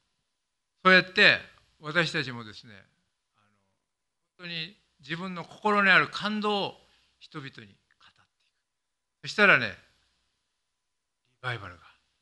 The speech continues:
火がついてね、広がっていくと思うんですよ。藤井風さんのようにね、えー、何か意味が、何言ってるかわからないけど、感動する。そういう世界があるんですね。この、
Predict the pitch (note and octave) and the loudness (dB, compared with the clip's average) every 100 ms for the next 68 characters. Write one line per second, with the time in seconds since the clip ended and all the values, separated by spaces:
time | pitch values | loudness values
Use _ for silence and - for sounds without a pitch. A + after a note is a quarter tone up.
0 | _ _ _ _ _ _ - C3 A2 A2+ | _ _ _ _ _ _ -8 -6 -6 -10
1 | F#2+ - _ _ _ _ _ _ _ - | -20 -20 _ _ _ _ _ _ _ -10
2 | D3 C#3+ C3 C3+ A#2 - B2 B2+ G2+ _ | -4 -2 -2 -4 -14 -14 -16 -16 -20 _
3 | _ _ _ _ _ _ _ D3+ D#3 D3+ | _ _ _ _ _ _ _ -6 -4 -2
4 | D#3 D3 C#3+ C3 B2+ G2 B2+ A#2+ A#2 - | -2 -4 -6 -10 -10 -10 -12 -12 -16 -20
5 | _ _ _ _ _ _ _ A2 G2+ F#2+ | _ _ _ _ _ _ _ -20 -20 _
6 | _ C3 F3+ G3+ G3+ C3 B2 - _ _ | _ 2 4 6 6 6 4 -14 _ _
7 | _ _ _ _ _ _ E3+ F3+ D#3 C#3+ | _ _ _ _ _ _ -4 -4 -2 0
8 | F#3 F3+ E3+ C#3+ C3 C3+ F3+ F3+ F#3+ F3 | 0 0 -6 -8 -6 -4 -4 -4 -6 -8
9 | C3 - _ _ - B2 G2+ G#2 _ D3 | -14 -18 _ _ -20 -20 -20 _ _ _
10 | E3+ _ _ _ _ _ _ _ _ _ | _ _ _ _ _ _ _ _ _ _
11 | _ B2+ C#3+ A#2+ G#2 G2+ G2+ E2 _ A#2 | _ -20 -12 -8 -8 -10 -16 -20 _ -20
12 | G#2 _ _ _ _ _ _ _ _ _ | _ _ _ _ _ _ _ _ _ _
13 | _ _ _ _ _ _ _ _ _ _ | _ _ _ _ _ _ _ _ _ _
14 | _ _ _ _ _ _ C#3+ C#3+ C3+ B2+ | _ _ _ _ _ _ -2 0 -2 -4
15 | B2+ | -8